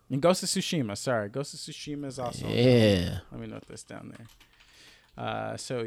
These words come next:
Speaker 1: I mean,
Speaker 2: Wow.
Speaker 1: feel free, f-, feel free to look through the, the, the Metacritic list here if anything speaks out to you. Demon Souls Remake on P S five,
Speaker 2: Eh,
Speaker 1: um, also
Speaker 2: I don't
Speaker 1: came
Speaker 2: really count
Speaker 1: out.
Speaker 2: that. I feel
Speaker 1: Spider-Man
Speaker 2: like
Speaker 1: Miles Morales too? Is that, is that also?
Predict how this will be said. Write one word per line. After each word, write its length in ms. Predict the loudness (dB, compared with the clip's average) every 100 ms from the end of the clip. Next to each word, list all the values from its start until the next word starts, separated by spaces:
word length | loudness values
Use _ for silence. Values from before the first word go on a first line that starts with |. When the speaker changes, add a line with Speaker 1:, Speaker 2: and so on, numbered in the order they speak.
| -6
Speaker 1:
I 60 | -6
mean, 80 |
Speaker 2:
Wow. 220 | 0 2 2
Speaker 1:
feel 80 |
free, 320 | -2 -6 -8 -8 _ -20
f-, 80 | -18 -16 -14
feel 120 | -8 -6
free 180 | -4
to 60 | -2
look 300 | 0 -2 -2
through 180 | -4 -2
the, 380 | 0 -2 -4 -10 -10
the, 560 | -8 -6 -6 -8 -12 -12
the 80 | -6
Metacritic 500 | -4 -4 -6 -8 -4
list 300 | -4 -4 -2
here 160 | -2 -2
if 100 | -4
anything 340 | -8 -6 -8
speaks 380 | -8 -8 -8 -6
out 160 | -6 -6
to 80 | -6
you. 80 |
Demon 400 | -6 -2 -2 -2
Souls 420 | -2 0 2 0 -2
Remake 560 | 0 0 0 -4 -10 _ _ _ _ -12
on 120 | -8
P 140 | -4
S 160 | -4 -4
five, 500 | -2 0 0 -2 -6 _ _ -20 -8
Speaker 2:
Eh, 240 | -4 -2
Speaker 1:
um, 100 | -2 -2
also 280 | -4 -2
Speaker 2:
I 20 | -2
don't 60 | 0
Speaker 1:
came 120 | 0
Speaker 2:
really 80 | 0
count 100 | -2
Speaker 1:
out. 60 | -4
Speaker 2:
that. 60 | -6
I 80 | -6
feel 120 | -8 -12 _ _ _
Speaker 1:
Spider-Man 400 | -6 4 6 10
Speaker 2:
like 420 | 10 8 2 -2
Speaker 1:
Miles 280 | 0 0 0
Morales 500 | 0 2 2 0 -6
too? 260 | -6 -4 -4 _ _ _ -16
Is 120 | -12 -8
that, 260 | -8 -8 -10
is 80 |
that 180 | -8 -6
also? 460 | -6 -6 -8 -8